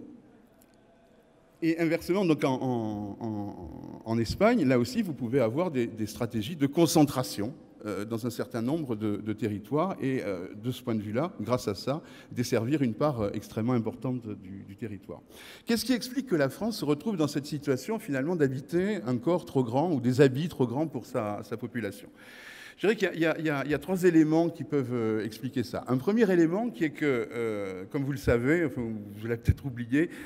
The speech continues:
à la fin du dix-huitième siècle, la France était le pays le plus peuplé d'Europe. Et pendant tout le dix-neuvième siècle, en fait, la France entre dans ce qu'on appelle la transition démographique, alors que les autres pays, eux,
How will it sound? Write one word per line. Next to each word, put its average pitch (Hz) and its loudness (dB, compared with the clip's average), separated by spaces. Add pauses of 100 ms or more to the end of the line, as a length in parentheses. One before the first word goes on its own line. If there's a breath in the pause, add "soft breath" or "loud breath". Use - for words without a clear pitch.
(140 loud breath)
à 139 -2
la 139 6
fin 190 2
du 165 -2
dix-huitième 147 -2
siècle, 185 0
la 131 4
France 185 -4
était 143 -2
le 131 0
pays 139 2
le 135 2
plus 156 -6
peuplé 170 4
d'Europe. 143 0 (1040 loud breath)
Et 147 8
pendant 143 0
tout 185 -2
le 226 -2
dix-neuvième 156 0
siècle, 196 -2
en 143 -4
fait, 208 -2
la 151 0
France 170 -6
entre 170 -2
dans 127 -6
ce 131 -10
qu'on 151 -2
appelle 143 0
la 123 2
transition 170 0
démographique, 139 0 (1300 loud breath)
alors 208 4
que 185 4
les 143 4
autres 240 4
pays, 170 4
eux, 208 6